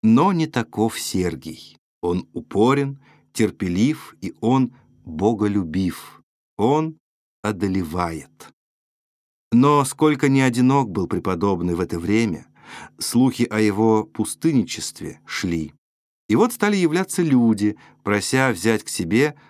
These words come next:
спасаться вместе. Сергий отговаривался, указывал на трудности жизни, на лишения, с ней связанные.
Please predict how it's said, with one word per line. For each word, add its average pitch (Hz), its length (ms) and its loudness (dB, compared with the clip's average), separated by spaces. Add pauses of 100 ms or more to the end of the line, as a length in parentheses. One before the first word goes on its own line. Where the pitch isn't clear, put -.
(100)
спасаться 110 720 -4
вместе. 95 800 -6 (480)
Сергий 117 420 2
отговаривался, 104 1000 -2 (280)
указывал 143 680 2
на 127 220 2
трудности 131 560 0
жизни, 110 640 -2 (240)
на 98 100 0
лишения, 101 800 0
с - 160 -10
ней 101 160 0
связанные. 85 800 -8